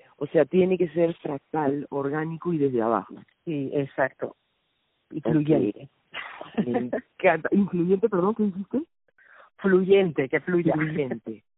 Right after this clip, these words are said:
Speaker 1: Ajá. Ok, qué bonito, ¿ah? Muchas gracias,
Speaker 2: Sí,
Speaker 1: Emma.
Speaker 2: ojalá.
Speaker 1: Me deja que
Speaker 2: Sí.
Speaker 1: un montón de cosas.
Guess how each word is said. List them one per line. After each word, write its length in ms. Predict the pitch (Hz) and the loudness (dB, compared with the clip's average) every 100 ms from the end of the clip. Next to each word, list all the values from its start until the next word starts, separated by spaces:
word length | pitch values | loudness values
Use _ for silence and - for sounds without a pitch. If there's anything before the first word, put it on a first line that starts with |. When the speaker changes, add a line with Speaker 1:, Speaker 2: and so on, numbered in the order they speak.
| - | -14
Speaker 1:
Ajá. 460 | 110 104 117 104 - - - _ _ _ _ _ _ - | -12 -12 -12 -12 -14 -20 -20 _ _ _ _ _ _ -10
Ok, 300 | 127 _ 156 147 117 107 | -10 _ 0 2 2 -2
qué 120 | 151 | -2
bonito, 540 | 156 156 160 147 120 110 | 0 0 -2 -4 -4 -4
¿ah? 220 | 107 147 _ _ _ _ - | -4 -8 _ _ _ _ -8
Muchas 320 | 160 170 185 | -6 -2 -2
gracias, 320 | 180 160 147 | 0 0 0
Speaker 2:
Sí, 80 | 135 | 0
Speaker 1:
Emma. 340 | 131 113 110 151 | -2 -4 -10 -10
Speaker 2:
ojalá. 480 | 151 139 143 139 135 | -12 -6 -2 0 0
Speaker 1:
Me 60 | 139 | -2
deja 180 | 139 | -8
que 0 | - | -4
Speaker 2:
Sí. 60 | 147 | 2
Speaker 1:
un 240 | 139 160 | 2 2
montón 580 | 139 139 - - - 135 | 0 -4 -8 -20 -10 -6
de 80 | 131 | -4
cosas. 380 | 131 123 113 | -6 -8 -12